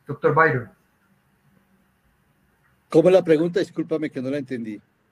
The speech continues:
Speaker 1: ¿Que cómo haría el seguimiento de una paciente que se le hace corrección o remodelación del ismocele?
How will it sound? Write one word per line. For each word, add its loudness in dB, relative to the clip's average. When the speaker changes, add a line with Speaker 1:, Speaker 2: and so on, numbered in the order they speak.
Speaker 1:
¿Que -2
cómo 6
haría 8
el 4
seguimiento -2
de -4
una -2
paciente -2
que -4
se -4
le -2
hace -2
corrección -2
o 2
remodelación -2
del -2
ismocele? -8